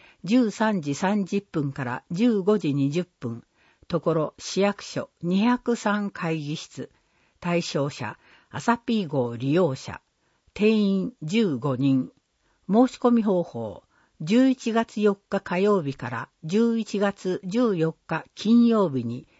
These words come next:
電話か直接か紙面の二次元コードで。年末年始の試験運行、アイディー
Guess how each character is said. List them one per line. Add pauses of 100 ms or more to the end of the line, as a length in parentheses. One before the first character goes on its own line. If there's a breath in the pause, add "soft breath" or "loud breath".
(140)
電
話
か (180)
直
接
か (340 soft breath)
紙
面
の
二
次
元
コ
ー
ド
で。 (1900)
年 (180)
末
年
始
の
試
験
運
行、 (520)
ア
イ
デ
ィ
ー